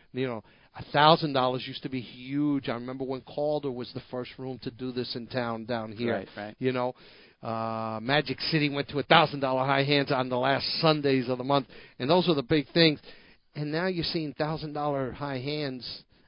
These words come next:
Speaker 1: an hour, either broken down into two, two five hundred dollar half hours in the <laughs> hour. It, it's no longer, it, you know, it's no longer the, that watermark level where you're like, "Oh, wow, this is, this is huge." It's almost become commonplace.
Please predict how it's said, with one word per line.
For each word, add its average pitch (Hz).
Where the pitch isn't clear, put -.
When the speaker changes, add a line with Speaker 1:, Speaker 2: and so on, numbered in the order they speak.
Speaker 1:
an 123
hour, 135
either 147
broken 139
down 135
into 131
two, 143
two 170
five 156
hundred 147
dollar 143
half 139
hours 143
in 135
the -
<laughs> -
hour. 139
It, 226
it's 151
no 156
longer, 151
it, 131
you 147
know, 131
it's -
no 156
longer 160
the, 127
that 127
watermark 139
level 135
where 127
you're 127
like, 123
"Oh, 151
wow, 139
this 143
is, 135
this 143
is 139
huge." 151
It's -
almost 151
become 139
commonplace. 139